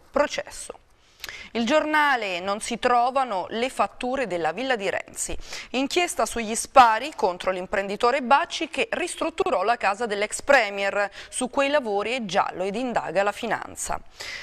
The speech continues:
E poi lo scandalo antistorico, così la scuola premia gli studenti che imparano a snobbare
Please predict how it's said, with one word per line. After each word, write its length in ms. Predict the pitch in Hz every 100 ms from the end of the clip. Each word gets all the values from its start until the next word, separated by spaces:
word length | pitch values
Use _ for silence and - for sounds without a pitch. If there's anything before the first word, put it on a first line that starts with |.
| -
E 80 | 208
poi 180 | 302
lo 120 | 302 233
scandalo 560 | - 277 277 262 233
antistorico, 760 | 214 220 226 - 240 208 196 196
così 240 | 196 190
la 100 | 190
scuola 360 | - - 208 180
premia 540 | - 214 202 220 240
gli 160 | 180 170
studenti 640 | - 349 180 143 190 247
che 100 | 233
imparano 520 | 240 - 170 175 202
a 60 | 190
snobbare 720 | 190 247 233 160 - - -